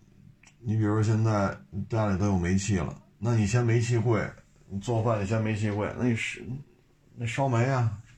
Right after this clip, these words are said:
你跟家里弄个炉子，特别是楼房啊，你弄个炉子，弄煤球，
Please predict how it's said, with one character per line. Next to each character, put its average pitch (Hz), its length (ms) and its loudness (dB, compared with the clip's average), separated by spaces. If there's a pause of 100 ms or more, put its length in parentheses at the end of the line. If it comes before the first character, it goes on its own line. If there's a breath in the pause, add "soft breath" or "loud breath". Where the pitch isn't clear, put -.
(240)
你 90 160 -4
跟 117 140 2
家 127 200 4
里 107 120 2
弄 120 160 2
个 104 40 2
炉 101 280 2
子， 101 160 0 (680 soft breath)
特 107 120 -2
别 120 100 2
是 117 60 2
楼 110 240 4
房 90 240 0
啊， 87 260 -2 (1080 soft breath)
你 95 100 -4
弄 113 140 4
个 107 80 4
炉 98 240 4
子， 110 120 4 (800)
弄 101 160 -2
煤 110 160 2
球， 104 260 2